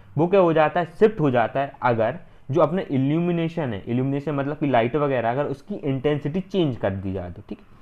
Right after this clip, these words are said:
तो ये कौन बोलते हैं, परकिंजी phenomena बोल रहा है, ठीक है। तो due to maximal stimulation of the cones by the yellow, ये किस वजह से देखने को मिलता है शिफ्टिंग, क्यों, क्योंकि जो अपनी, अपने क्या cone cells होते हैं, ठीक है, तो कोन cells जो maximum stimulation देखने को मिलता है,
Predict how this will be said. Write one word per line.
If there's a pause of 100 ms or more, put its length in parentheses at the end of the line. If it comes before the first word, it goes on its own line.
(180)
तो
ये
कौन
बोलते
हैं,
परकिंजी
phenomena
बोल
रहा
है,
ठीक
है। (440)
तो
due
to
maximal
stimulation
of
the (100)
cones
by
the
yellow, (260)
ये
किस
वजह
से
देखने
को
मिलता
है
शिफ्टिंग, (320)
क्यों,
क्योंकि
जो
अपनी, (240)
अपने
क्या
cone
cells
होते
हैं,
ठीक
है,
तो
कोन
cells
जो
maximum
stimulation
देखने
को
मिलता
है,